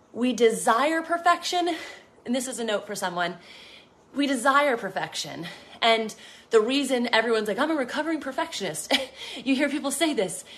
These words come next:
is because you're actually desiring Jesus. It's like a, it's a void that's been a part of you since birth,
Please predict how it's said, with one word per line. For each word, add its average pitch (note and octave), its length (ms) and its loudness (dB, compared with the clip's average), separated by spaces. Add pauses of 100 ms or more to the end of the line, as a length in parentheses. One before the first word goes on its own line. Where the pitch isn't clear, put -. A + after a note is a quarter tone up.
(240)
is C#4 220 0
because C4 600 -2
you're B3+ 200 -2
actually C4+ 540 -4
desiring G#3 640 -4
Jesus. - 580 -10 (360)
It's B3 200 -2
like C#4 240 2 (240)
a, A3+ 340 4
it's A#3+ 180 0
a A3+ 80 4
void G#3+ 680 2 (200)
that's A#3+ 220 2
been A#3+ 340 0
a - 60 -8
part C4 320 2
of A#3 120 -4
you A#3 100 -4
since G#3 300 -6
birth, F#3 500 -4